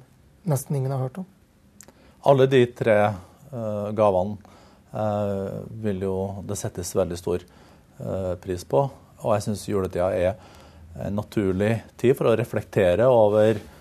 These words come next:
Speaker 2: hvor bra vi har det her, eh, hjemme i Norge, men at også det forplikter oss til, eh, å hjelpe mange rundt omkring i verden,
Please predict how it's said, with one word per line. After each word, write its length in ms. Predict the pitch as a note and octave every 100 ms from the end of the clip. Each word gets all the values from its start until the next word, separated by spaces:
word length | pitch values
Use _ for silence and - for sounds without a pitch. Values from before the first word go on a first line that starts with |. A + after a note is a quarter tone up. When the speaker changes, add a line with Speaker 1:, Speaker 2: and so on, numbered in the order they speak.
| - - - C3
Speaker 2:
hvor 240 | A2 G#2
bra 240 | F#2+ F#2+ F#2
vi 140 | G#2
har 160 | G#2 F2
det 140 | F2 F2+ - - -
her, 240 | F#2+ F2+ - -
eh, 240 | A2+ F#2+ G#2
hjemme 240 | G2+ F2
i 20 |
Norge, 380 | G2 F#2 A#2 F#3 F#3 - - - -
men 100 | G#2+
at 80 | G#2
også 320 | G#2+ - F2+
det 180 | F2+ F2
forplikter 540 | A2 - G#2 - A#2
oss 200 | C3 -
til, 380 | - G#2+ G2+ G2
eh, 440 | - A2 G2+ G2 -
å 80 |
hjelpe 500 | G#2+ G2+ - F#2+ G2 G2+ - - - - -
mange 300 | A2 G2+ F#2
rundt 160 | F#2
omkring 260 | G2+ G2 G2+
i 20 |
verden, 420 | G2 F#2 B2+ D#3+